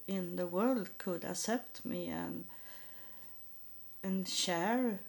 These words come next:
everything I have done and talk about me, so people come to know that there is a men-, messenger, that it's a prophet in this time.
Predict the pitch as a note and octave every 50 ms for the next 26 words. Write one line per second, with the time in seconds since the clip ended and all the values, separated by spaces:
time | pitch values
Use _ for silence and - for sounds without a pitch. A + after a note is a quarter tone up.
0 | - - - - - - - - - G#3 G3+ F#3+ G3 G#3 G3+ - G#3+ F#3+ F#3 F#3
1 | F3+ - - - F#3 F3+ F3+ F3+ F3+ F3+ F3+ - - G#3+ A#3 B3 B3+ A#3 F#3+ F3
2 | E3+ E3+ F3 F3 F3 E3+ F3+ - - - - - - - - - - - - -
3 | - - - - F#3+ A3+ D4 D4+ - - F3+ F#3 - F#3+ F#3+ F#3 F3+ - - -
4 | - F#3+ F#3 F3+ E3+ E3 F3 F#3+ G3 - - - - - - - - - - -
5 | - - - - - - G#3 F#3+ F3+ F3+ F3+ F3+ F#3+ - - F#3 F#3+ - - -
6 | - - - - - A3 G3+ G3+ - F#3+ F#3 - - G3+ G3 F#3 F3+ - - F#3
7 | F3+ F3+ F3+ G#3+ C#4 D#4+ C4+ E3 D3+ F3+ F#3 F3+ E3+ - - - - F3 F#3 F#3
8 | F#3+ G#3 B3+ D#4+ C#4 - - A3 F#3 F3 E3+ D#3+ E3+ E3 E3 E3 - - - -
9 | - - - - G#3 G#3 F#3 - - - D#3+ D#3 E3 E3 - - F#3 F3 - -
10 | - - - - F#3 F#3+ F#3+ - - - G3 F#3+ - - - - B3+ A#3+ - -
11 | - A3 A#3+ A#3 - - - - - - - - - - - - - - - -
12 | - - - - - G#3 G3 F#3 F#3 A3 C4 C4 A#3+ - - - - - - G2
13 | - F3 - - E3+ E3+ F3+